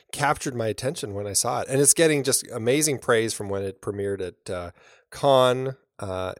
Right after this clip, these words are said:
earlier in the year and at Telluride. And it's just been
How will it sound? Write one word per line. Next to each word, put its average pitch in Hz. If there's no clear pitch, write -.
earlier 117
in 113
the 110
year 110
and 95
at -
Telluride. 101
And 98
it's 98
just -
been 104